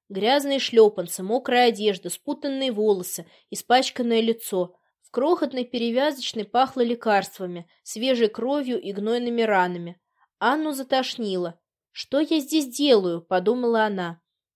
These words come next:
«Первым делом надо позвонить, наверняка её уже ищут». Она встала и пошла к дверям. «Женщина, вы куда?» —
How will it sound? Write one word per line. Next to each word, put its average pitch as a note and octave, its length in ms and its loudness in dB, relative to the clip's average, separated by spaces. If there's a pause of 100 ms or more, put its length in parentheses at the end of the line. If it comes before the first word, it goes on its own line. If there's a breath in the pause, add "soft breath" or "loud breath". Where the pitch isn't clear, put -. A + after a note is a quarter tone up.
«Первым D#4 380 0
делом C#4 360 2
надо A#3+ 240 2
позвонить, C4 680 -2
наверняка A#3 520 0
её C#4 320 0
уже C#4 260 0
ищут». G3+ 500 -4 (420)
Она B3 280 0
встала C4 440 2
и C4 40 0
пошла A3+ 400 0
к F#3+ 80 -4
дверям. G3+ 520 0 (380)
«Женщина, B3+ 540 0
вы A#3+ 120 0
куда?» — B3+ 540 2